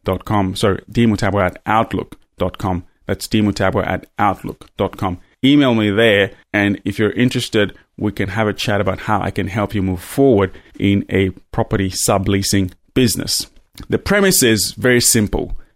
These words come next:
You go to a real estate agent, find out if they've got any landlords who are willing to have their property subleased. So you furnish each of the rooms,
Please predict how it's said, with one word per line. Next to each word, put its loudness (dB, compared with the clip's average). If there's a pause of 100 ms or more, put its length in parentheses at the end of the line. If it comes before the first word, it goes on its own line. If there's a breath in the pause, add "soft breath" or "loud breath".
You -2
go 2
to 2
a 4
real 4
estate 0
agent, 0 (180)
find 2
out 2
if -4
they've 0
got 0
any 2
landlords 2
who -2
are 0
willing 2 (140)
to -4
have -2
their 2
property 0
subleased. -2
So 0
you 0
furnish 0
each 0
of 0
the 2
rooms, 2